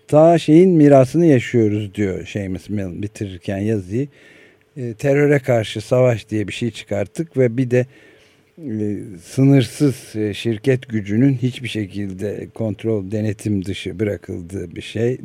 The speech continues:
durumda. Sonuçta da böyle bir duruma geldik demiş. Böyle bir eleştiri var. Ne diyorsun?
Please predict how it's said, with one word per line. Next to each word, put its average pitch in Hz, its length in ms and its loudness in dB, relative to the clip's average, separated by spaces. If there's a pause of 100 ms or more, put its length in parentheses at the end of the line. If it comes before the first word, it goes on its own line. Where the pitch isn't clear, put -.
(180)
durumda. 107 460 -4 (440)
Sonuçta 117 640 -2
da 139 160 -2 (720)
böyle 113 440 2
bir 147 340 2
duruma 117 440 2
geldik 101 880 -6 (140)
demiş. - 440 -4
Böyle 113 240 0
bir 156 100 4
eleştiri 113 540 0
var. - 420 -14
Ne 117 200 0
diyorsun? 113 480 -4